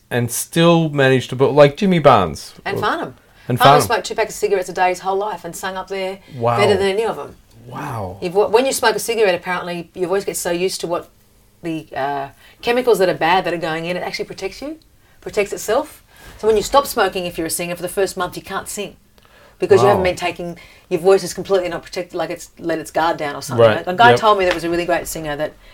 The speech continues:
Speaker 2: is still a great singer, but he was a very, very solid smoker, three pack a day guy, and
Speaker 1: Yep.
Speaker 2: he gave up. And for the first month, he actually started smoking again 'cause he lost work.
Speaker 1: Wow.
Speaker 2: 'Cause he couldn't sing, and they had to take the time off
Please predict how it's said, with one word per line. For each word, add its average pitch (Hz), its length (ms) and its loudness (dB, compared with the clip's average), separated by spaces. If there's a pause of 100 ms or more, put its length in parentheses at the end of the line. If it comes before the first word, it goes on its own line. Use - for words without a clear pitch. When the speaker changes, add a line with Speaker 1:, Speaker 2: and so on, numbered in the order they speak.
Speaker 2:
is 185 100 -6
still 240 180 2
a 202 40 2
great 175 160 2
singer, 185 240 -6
but 160 80 -8
he 160 60 -4
was 156 160 -6
a 165 60 -6
very, 170 360 0
very 156 400 -6 (460)
solid 175 460 2
smoker, 147 460 -4 (560)
three 170 280 0
pack 170 180 -6
a 156 60 -6
day 160 180 -4
guy, 120 280 -2
and - 120 -2
Speaker 1:
Yep. 117 140 2
Speaker 2:
he - 40 -2
gave 165 180 -2
up. 156 180 0
And 160 100 -14
for 147 60 -16
the 160 60 -14
first 170 280 -4
month, 165 240 -4
he 180 80 -6
actually 180 280 -6
started 170 340 -6 (100)
smoking 175 400 -8
again 160 240 -10
'cause 165 120 -14
he 165 60 -12 (100)
lost 180 300 -8
work. 175 380 -6 (260)
Speaker 1:
Wow. 98 460 -4
Speaker 2:
'Cause 85 80 -8
he - 60 -4
couldn't 170 220 -8
sing, 190 400 -8
and 156 120 -10
they 160 60 -6
had 165 140 -8
to - 40 -20
take 170 260 -10
the - 60 -20
time 170 300 -4
off 165 320 -4